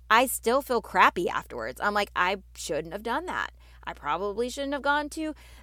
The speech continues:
that gathering," or, "I really should have just done what I said I wanted to do for my wedding instead of doing this, this, and this." Like, I literally, I mean, every time. I'm like, "If I would just speak my truth and live in my truth,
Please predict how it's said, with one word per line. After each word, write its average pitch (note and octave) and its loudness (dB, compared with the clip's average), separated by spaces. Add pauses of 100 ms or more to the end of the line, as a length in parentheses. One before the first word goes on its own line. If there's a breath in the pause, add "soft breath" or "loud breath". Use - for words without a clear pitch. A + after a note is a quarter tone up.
that C4+ 6
gathering," G3 2
or, F3+ 0 (240 loud breath)
"I D#3+ 0
really F3+ -4
should C#4 -2
have C#4 0
just C4 -6
done C#4+ -2
what C#4 -2
I C#4 0
said C#4+ -4
I C#4+ 0
wanted C#4 -2
to C#4+ -10
do D#4 -2
for F3+ -4
my E3+ 2
wedding E3+ 0
instead F3+ -4
of A3 -4
doing C4 0
this, C4+ 0
this, C#4+ -2
and C#4+ -6
this." B3+ -4
Like, G3+ -2
I G#3 2
literally, G3+ -4
I A3 -2
mean, A#3 -2
every D#4+ -4
time. D4+ -4 (360 loud breath)
I'm B3+ -4
like, C#4+ -2
"If C4 -2
I D#4 2
would D#4+ -4
just C4 -4 (400 soft breath)
speak - -6
my B3 0
truth A3+ -2 (100)
and F3+ -2
live G3 -2
in C#4 -6
my C4 -4
truth, C#4+ -6